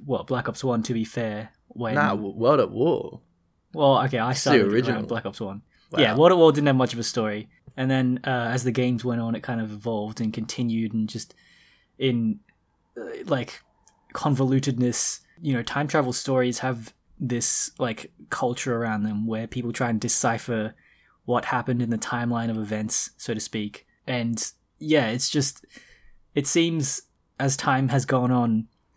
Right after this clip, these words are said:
Speaker 1: there's been, like, this one-upmanship of, "Oh, but the thing that was sent back in time, you know, there was another thing sent back in time before that,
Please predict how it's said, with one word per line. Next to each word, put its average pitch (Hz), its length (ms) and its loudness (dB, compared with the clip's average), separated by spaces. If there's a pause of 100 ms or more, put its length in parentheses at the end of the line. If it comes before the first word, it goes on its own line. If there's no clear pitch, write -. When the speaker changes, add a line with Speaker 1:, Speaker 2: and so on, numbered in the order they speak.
Speaker 1:
there's 113 160 -2
been, 139 140 0
like, 123 160 0
this 101 160 -8
one-upmanship 113 760 -2 (440)
of, 113 380 -10 (220)
"Oh, 151 280 0
but 143 280 4 (180)
the 160 140 -2
thing 170 360 2
that 165 140 2
was 156 140 2
sent 156 240 2
back 156 220 0
in 143 100 0
time, 151 720 2 (520)
you 160 180 0
know, 135 200 4
there 147 140 4
was 147 80 2
another 160 360 8
thing 156 200 2
sent 151 240 0
back 143 180 2
in 135 80 2
time 135 280 2
before 131 360 2
that, 147 380 6